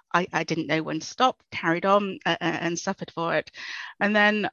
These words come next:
I went back. Um, but the one good thing about that, though, was that the organisation realised just how much I was doing. And so I split my job in half, um, got, uh, another person in, and that really did help.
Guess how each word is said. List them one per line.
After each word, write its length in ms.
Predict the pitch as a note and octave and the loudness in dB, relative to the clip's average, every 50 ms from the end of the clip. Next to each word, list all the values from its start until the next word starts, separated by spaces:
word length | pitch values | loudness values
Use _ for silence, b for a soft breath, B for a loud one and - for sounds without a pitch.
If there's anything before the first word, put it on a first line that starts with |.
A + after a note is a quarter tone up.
| _ _ | _ _
I 160 | - G3 G3 | 4 4 4
went 260 | G#3 A#3+ C4 C4+ C#4+ - | 6 4 2 2 2 2
back. 460 | - D#3+ E3 G3 - - - - - _ | 2 4 4 4 2 0 -4 -12 -6 _
Um, 420 | - F#3 F#3 F3+ F3+ F#3 F#3 F#3 - - | 2 4 4 4 4 2 0 -4 -6 -6
but 140 | - G#3 F#3+ | -6 -2 0
the 100 | A3 B3 | 0 4
one 180 | B3+ E4 E4+ | 6 6 6
good 180 | D#4 - D4 - | 6 6 4 2
thing 120 | - G3 | 2 -2
about 280 | F3+ - E3+ D#3 - - | 0 0 2 2 2 2
that, 260 | D3+ D#3+ D#3+ - - - | 2 2 2 2 0 0
though, 280 | D#3+ D3 B2+ A#2+ C3+ - - | -2 -2 -2 -2 -6 -8 -8
was 280 | G3+ F#3+ F#3+ F#3+ - - - | -4 -2 -2 -2 -4 -2 0
that 180 | G3 F#3+ F#3 | 2 2 2
the 80 | G3+ G3+ | 2 0
organisation 840 | G3+ - G3+ F#3+ - F#3 F3 F#3 F#3 - - F3+ F3+ F3+ F3 F3+ - - _ | -2 0 -2 0 2 4 4 4 2 0 -2 -2 -2 -2 -2 -4 -6 -8 _
realised 480 | - F#3 F#3 F3+ F3 F3+ F3+ - - - | -2 0 2 4 4 2 2 -2 -8 -12
just 160 | - - - | -12 -10 -4
how 140 | - F#3 F3 | -2 -2 0
much 220 | F3 E3+ - - | 0 -2 -4 -6
I 40 | F3 | -6
was 240 | E3 E3+ E3+ D#3 - | -4 -4 -6 -6 -6
doing. 420 | _ D#3+ D#3+ D#3+ D#3 E3 E3+ F3 B B B B B B B B - | _ -2 0 0 0 0 -2 -4 B B B B B B B B 0
And 320 | F#3 E3+ E3+ E3+ E3+ E3 | 2 2 2 2 0 -4
so 380 | - - - F3+ E3 E3 D#3+ D#3+ | -6 -2 2 2 2 2 2 0
I 80 | D#3+ | -2
split 240 | E3 - - - F3+ | -2 -2 -2 -2 -2
my 80 | E3+ D#3+ | -2 -2
job 180 | - E3+ D#3 | -2 -2 -4
in 80 | - E3 | -4 -4
half, 420 | E3 E3 D#3+ D#3+ E3 E3 D#3+ - _ _ _ | -2 0 2 2 2 0 -2 -6 _ _ _
um, 500 | - D#3+ D#3+ D#3 D#3 D#3+ D#3+ D#3+ - - - _ - | -2 0 0 0 0 -2 -4 -6 -8 -10 -10 _ -2
got, 180 | G3 E3 - _ _ - - - | -2 -2 -2 _ _ -20 -12 -6
uh, 200 | - E3+ D#3+ D3 - | -4 -2 -2 -2 -2
another 240 | D#3 D#3 E3 E3+ - | -4 -6 -6 -6 -6
person 380 | - D#3+ E3+ E3+ - - D#3 | -4 -4 -4 -6 -6 -4 -2
in, 240 | D3 D3 D3 C3+ F3 B B B B B B | 0 0 0 -2 -6 B B B B B B
and 200 | - F3 D#3+ F3+ F#3 | 0 2 2 2 2
that 120 | F#3 C#3+ F3 | 2 0 0
really 220 | F3+ F3 E3 E3 | 0 0 0 2
did 180 | - E3 D#3+ - | 2 0 0 0
help. 400 | - E3 D#3+ D#3+ D#3 D3+ - | -2 -2 0 0 0 -2 -4